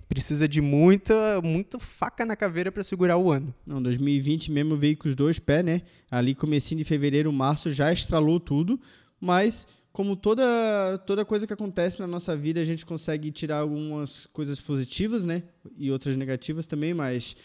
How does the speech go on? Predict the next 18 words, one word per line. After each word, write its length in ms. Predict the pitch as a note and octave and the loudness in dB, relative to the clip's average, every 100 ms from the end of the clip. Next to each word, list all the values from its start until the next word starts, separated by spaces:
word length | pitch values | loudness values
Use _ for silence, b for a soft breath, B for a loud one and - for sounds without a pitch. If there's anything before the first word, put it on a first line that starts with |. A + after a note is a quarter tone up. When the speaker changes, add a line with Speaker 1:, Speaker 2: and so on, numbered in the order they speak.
| b | b
Speaker 2:
a 80 | C#3 | -4
gente 320 | C3+ D3 E3 | -2 -4 -6
sempre, 540 | - F#3+ G3 G3+ F#3+ - b b b | -4 -4 -2 -2 -2 -4 b b b
é, 220 | C#3 C#3 | -4 -2
ganha 500 | C3 D#3+ F#3+ F#3 F3+ E3+ | 0 0 0 -2 -4 -8
conhecimento, 800 | - E3 D#3+ E3 C#3+ D3+ E3+ E3+ - - | -2 -2 -2 -2 -2 -2 -4 -8 -12 -8
a 80 | C#3 | -4
gente 180 | D3 C#3+ | -4 -4
sempre 640 | - E3 F3 F3+ E3+ D#3 _ - | -4 -4 -2 -2 -2 -6 _ 0
tem 180 | F3+ | 2
aprendizados 840 | F#3+ F3+ E3 D#3 C#3+ C#3+ D#3+ E3+ - b b b | 2 -2 -2 0 2 2 2 -4 -10 b b b
com, 340 | D3+ D3+ D3+ D3 | -6 -4 -4 -2
com 80 | |
essas 240 | D3+ D#3+ - | -2 -2 -2
coisas 260 | D#3+ D3 | -2 -2
novas 280 | D3 C#3+ D3 | -2 -4 -6
que 80 | - | -8
acontecem. 600 | D3 C3+ B2+ D#3 F3+ | -8 -2 0 0 0